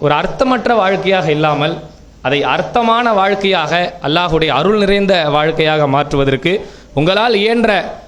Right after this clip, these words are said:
ஒரு துரும்பையாவது இந்த சமுதாயத்துல தூக்கி போட்டுட்டு போகணும் அப்படின்ற எண்ணத்தோட வாழணுன்றத இந்த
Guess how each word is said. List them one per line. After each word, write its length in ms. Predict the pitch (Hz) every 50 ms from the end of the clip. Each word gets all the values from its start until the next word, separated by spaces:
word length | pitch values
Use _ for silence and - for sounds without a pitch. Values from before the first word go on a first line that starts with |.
| - -
ஒரு 260 | - 139 143 143 143 -
துரும்பையாவது 760 | 214 247 254 262 247 247 220 214 202 214 226 233 214 214 196 160 151 156
இந்த 120 | 156 139 139 -
சமுதாயத்துல 540 | 156 156 175 175 190 185 180 185 175 160 151
தூக்கி 240 | 160 185 190 180 185
போட்டுட்டு 300 | 160 175 165 151 143 139
போகணும் 480 | - 160 170 185 190 190 190 185 - - - - - - -
அப்படின்ற 300 | 131 131 170 175 165 156 143 139
எண்ணத்தோட 380 | 156 185 196 196 160 185 190 190 175 147
வாழணுன்றத 560 | 147 160 175 180 180 180 165 151 147 143 139 139 131 - - - - - -
இந்த 80 | 143 131